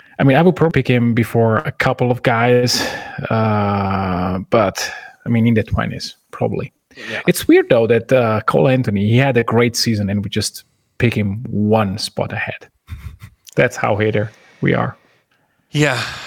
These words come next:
Speaker 2: definitely a Cole hater through and through. We'll stay. I will stay a Cole hater.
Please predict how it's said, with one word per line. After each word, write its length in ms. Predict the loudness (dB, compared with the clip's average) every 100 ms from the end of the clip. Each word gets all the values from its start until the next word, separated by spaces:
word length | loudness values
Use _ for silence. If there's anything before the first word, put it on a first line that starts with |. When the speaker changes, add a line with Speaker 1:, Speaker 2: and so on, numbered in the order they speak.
| -18 _
Speaker 2:
definitely 520 | -6 -4 -2 -2 -2
a 100 | -4
Cole 300 | -4 -2 -2
hater 280 | -4 -8 -8
through 220 | -10 -12
and 160 | -14 -14
through. 260 | -14 -14 -16 -20 -20 -20 -20 -20
We'll 180 | -12 -10
stay. 420 | -8 -10 -10 -10 -14 _ -10
I 120 | -8
will 120 | -8 -10
stay 220 | -14 -12
a 100 | -12
Cole 240 | -12 -14 -12
hater. 340 | -12 -12 -12